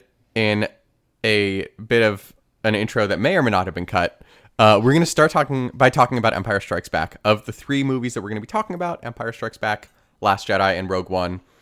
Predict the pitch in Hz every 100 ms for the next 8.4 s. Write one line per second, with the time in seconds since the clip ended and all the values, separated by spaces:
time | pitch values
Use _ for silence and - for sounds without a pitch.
0 | - - - 110 110 - 95 123 - 117
1 | 110 87 95 90 - 147 131 127 120 -
2 | - - 98 92 92 92 - _ 107 120
3 | - 196 180 175 - 101 98 - 98 95
4 | 90 98 92 92 98 90 85 85 82 85
5 | - - _ _ - _ _ - 95 90
6 | 87 87 98 90 90 - 92 87 87 87
7 | 87 - 85 85 80 - - - _ _
8 | _ 85 71